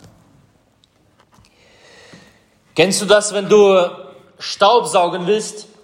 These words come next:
aber der Staubsauger nicht so richtig will? Du versuchst, ihn anzumachen,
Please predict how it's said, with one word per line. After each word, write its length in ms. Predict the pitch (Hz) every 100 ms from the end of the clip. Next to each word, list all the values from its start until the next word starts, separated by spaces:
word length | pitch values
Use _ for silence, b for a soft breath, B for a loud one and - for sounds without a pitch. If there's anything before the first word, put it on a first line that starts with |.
| -
aber 200 | 151 156
der 120 | 165
Staubsauger 720 | - 175 185 135 156 151 147
nicht 160 | 143 139
so 120 | 143
richtig 360 | 123 117 113 -
will? 140 | 92 - _ _ _ _ _ _ _ _ _ _ _ _ _ _ _ _ _ _ _ _ _ _ _
Du 100 | 120
versuchst, 640 | 107 123 - 233 214 -
ihn 160 | - 147
anzumachen, 720 | 151 196 208 190 208 208 214